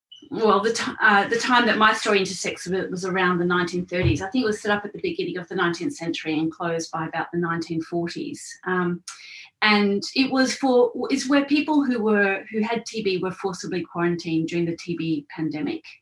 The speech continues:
Um, and the site was situated in the bush to be far enough away where people who were ill,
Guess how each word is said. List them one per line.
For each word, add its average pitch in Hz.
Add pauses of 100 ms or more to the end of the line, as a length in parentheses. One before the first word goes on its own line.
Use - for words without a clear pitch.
Um, 175 (460)
and 208
the 214
site 247
was 208
situated 196
in 190
the 180 (160)
bush -
to 208
be 185
far 233
enough 196
away 180
where 165
people 175
who 180
were 160
ill, 202